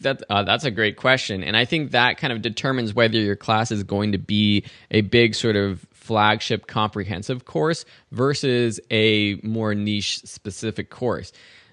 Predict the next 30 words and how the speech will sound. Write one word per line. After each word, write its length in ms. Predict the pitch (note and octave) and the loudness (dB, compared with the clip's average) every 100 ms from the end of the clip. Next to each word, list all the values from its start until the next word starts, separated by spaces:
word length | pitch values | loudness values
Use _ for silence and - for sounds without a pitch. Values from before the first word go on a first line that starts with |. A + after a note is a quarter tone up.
| _ A#2 | _ 2
Big 280 | E3 G3 | 4 4
flagship 500 | C#3+ A#2 A2+ D#3+ C#3 | 2 2 2 2 -2
courses 400 | - C#3 C#3+ A#2 | -4 -6 -6 -8
can 420 | - - C#3+ D#3 D#3+ | -10 -6 -2 -2 -2
have 580 | D3 B2 A2+ A2 G#2+ - _ _ - | 2 4 4 4 0 -8 _ _ -6
multiple 960 | A2 C3 C3+ C#3 B2 A2 A2 G#2+ - - | -2 -2 -2 -4 -2 0 0 0 -4 -10
sort 260 | - D3+ | -4 -2
of 160 | G2 - | -4 -8
even 340 | - C3+ A#2+ G#2 | -8 -4 -2 0
large 340 | A2 A#2+ G2+ | 2 2 0
goals 300 | F2+ A2 G#2 | -2 -2 -2
within 400 | G2 G#2 G2+ B2 | -4 -4 -2 -2
it. 160 | B2 - _ - - - - | -4 -6 _ -20 -20 -16 -2
Um, 300 | G2 F#2+ F#2+ | 0 0 0
going 360 | G2+ C3+ C3+ | 2 4 4
back 340 | A#2+ A#2 C3 - | 4 4 4 2
again 280 | G#2+ A#2+ A#2+ | -2 0 0
to 100 | A2 | -4
the 100 | G#2+ | -4
photography 500 | G2+ G#2+ G#2 G#2 G#2+ | -4 0 0 0 -4
masterclass, 720 | G2+ A#2 - G#2 G#2 G2+ G2 | -4 -4 -4 -2 2 2 2
our 180 | - B2 | 2 2
goal 300 | A2+ B2 B2 | 4 4 4
is 140 | G#2+ | 2
to 140 | - G#2 | -2 -4
help 200 | A2 A2 | -4 -4
students 320 | - G#2+ G2+ - - _ _ _ | -6 -6 -6 -14 -20 _ _ _
take 240 | - A#2+ B2 | -2 0 2
better 220 | C#3+ D3 | 2 2
photos, 640 | D#3+ C#3+ C3+ C3+ C3 C3 | 2 4 6 6 4 0